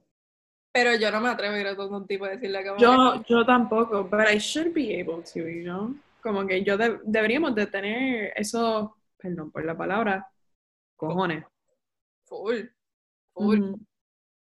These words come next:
Speaker 1: Sí, we should be able to, like, walk up to a guy and be like, "¿Sabes qué? You're hot. ¿Me quieres dar tu número? ¿Quieres bailar? ¿Quieres un trago?
Speaker 2: Do you
Speaker 1: ¿Quieres
Speaker 2: wanna, like, exacto. Do you wanna, like, get to know each other?" Aquí mismo, como que, it's fine.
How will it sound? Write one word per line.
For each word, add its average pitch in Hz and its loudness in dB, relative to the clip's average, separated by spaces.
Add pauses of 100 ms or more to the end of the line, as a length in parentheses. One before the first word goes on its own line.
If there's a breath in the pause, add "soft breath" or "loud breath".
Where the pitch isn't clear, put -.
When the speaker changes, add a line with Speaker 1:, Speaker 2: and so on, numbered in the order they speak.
(360)
Speaker 1:
Sí, 202 -8
we 226 -8
should 247 -6
be 262 -2
able 277 -2
to, 269 -10
like, 214 -4
walk 202 -4
up 247 -4
to 285 -4
a 233 2
guy 196 -2
and 208 -6
be 214 -4
like, 208 -8
"¿Sabes 254 -8
qué? 277 -6 (600)
You're 294 -10
hot. 285 -4 (520)
¿Me 247 -6
quieres 226 -6
dar 277 -6
tu 370 -6
número? 311 -4
¿Quieres 220 -6
bailar? 320 -4
¿Quieres 254 -2 (500)
un 262 -6
trago? 285 2
Speaker 2:
Do 226 0
you 233 -2
Speaker 1:
¿Quieres 262 -2
Speaker 2:
wanna, 262 6
like, 247 0 (140)
exacto. 233 0
Do 226 -4
you 220 0
wanna, 220 0
like, 202 0
get 202 -4
to 208 -6
know 226 -2
each 240 -4
other?" 220 -6
Aquí 214 -2
mismo, 349 0
como 214 -4
que, 190 -4
it's 214 -6
fine. 302 -8